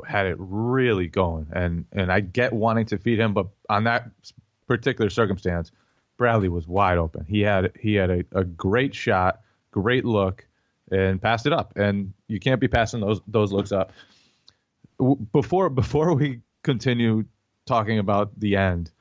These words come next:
<laughs> we, we need to talk about Marcus Smart getting absolutely crammed on and then <laughs> flopping, drawing, drawing the offensive foul call. Basically, he just,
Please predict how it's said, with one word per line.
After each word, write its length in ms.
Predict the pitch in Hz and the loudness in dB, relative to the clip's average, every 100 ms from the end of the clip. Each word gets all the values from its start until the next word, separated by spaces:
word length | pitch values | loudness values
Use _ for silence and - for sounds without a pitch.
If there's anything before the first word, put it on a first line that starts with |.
| _ | _
<laughs> 180 | _ - | _ -2
we, 100 | - - 156 - | 0 0 0 0
we 100 | 156 208 | 0 0
need 120 | 190 | 0
to 80 | 151 | 0
talk 360 | 151 139 - | 0 0 -2
about 440 | 131 120 113 139 _ _ - _ _ _ _ _ _ _ _ _ _ _ _ _ _ _ | 0 0 0 -2 _ _ -20 _ _ _ _ _ _ _ _ _ _ _ _ _ _ _
Marcus 540 | 139 143 233 - - - | -2 0 0 -2 -2 -8
Smart 500 | - 156 123 110 - _ _ - - - - | -2 2 2 0 -4 _ _ -20 -20 -18 -4
getting 380 | 147 185 175 - | 0 2 0 0
absolutely 680 | 147 185 208 220 196 170 151 | 0 0 -2 0 2 2 0
crammed 480 | - 131 147 139 113 | -2 0 0 2 2
on 320 | 101 98 107 - - - | 2 0 -6 -12 -20 -4
and 180 | 139 131 | 0 2
then 560 | 143 147 143 139 135 147 - | 2 2 2 2 0 -2 -4
<laughs> 100 | 185 | -2
flopping, 600 | 156 160 196 190 190 185 _ - 147 _ _ | 0 0 0 0 0 -4 _ -20 -20 _ _
drawing, 580 | 147 151 180 196 190 143 | -2 2 4 2 2 0
drawing 360 | 147 170 202 202 | 0 2 2 2
the 140 | 175 | 2
offensive 480 | 170 170 160 156 139 | 2 2 0 0 0
foul 320 | 135 131 127 | 2 2 2
call. 300 | 123 117 117 _ _ _ _ _ - 120 110 _ _ - - 113 | 2 0 0 _ _ _ _ _ -6 -4 -4 _ _ -20 -16 -8
Basically, 420 | 120 190 220 190 151 | -2 -2 0 0 2
he 60 | |
just, 260 | 143 165 | 2 -2